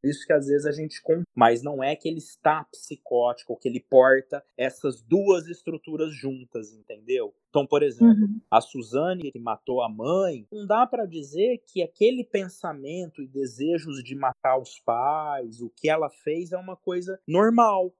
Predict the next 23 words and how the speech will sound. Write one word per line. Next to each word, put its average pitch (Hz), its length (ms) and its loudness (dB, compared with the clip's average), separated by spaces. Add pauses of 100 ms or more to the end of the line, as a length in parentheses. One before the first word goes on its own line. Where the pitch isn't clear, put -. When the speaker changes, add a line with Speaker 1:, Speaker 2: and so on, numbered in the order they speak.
(160)
Speaker 1:
Não 143 260 -12
dá. 185 360 2
Speaker 2:
Sim. 175 220 4 (200)
Speaker 1:
É, 117 200 -4
mas 220 640 2
também 196 720 -4
não 170 180 -2
pode 180 520 0
ser - 280 -6
considerada 180 800 0
como 185 220 -10
uma 180 180 0
pessoa 185 400 0
alienada 185 800 0
mentalmente. 131 880 -6 (180)
Não. 214 480 2 (220)
Ela 156 340 2
justamente 175 840 -8
é 202 40 2
alguém 180 500 -2
que 202 180 -12
tá 180 400 2 (140)
fronteiriça 208 1040 0